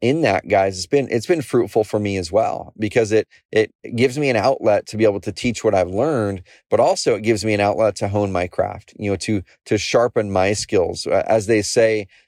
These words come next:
you really, really learn something better when you can teach it. And so when you can mentor someone, it's giving you opportunity to teach it.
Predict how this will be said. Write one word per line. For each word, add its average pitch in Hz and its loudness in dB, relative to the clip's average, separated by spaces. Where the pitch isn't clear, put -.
you 110 -2
really, 123 4
really 110 0
learn 104 0
something 98 -4
better 101 2
when 92 -6
you 98 -6
can 90 -12
teach 117 -6
it. 131 2
And 98 -4
so 107 0
when 104 0
you 101 -4
can 98 -4
mentor 104 0
someone, 95 -2
it's 87 -8
giving 101 -6
you 95 -4
opportunity 90 -6
to - -20
teach 95 -8
it. - -10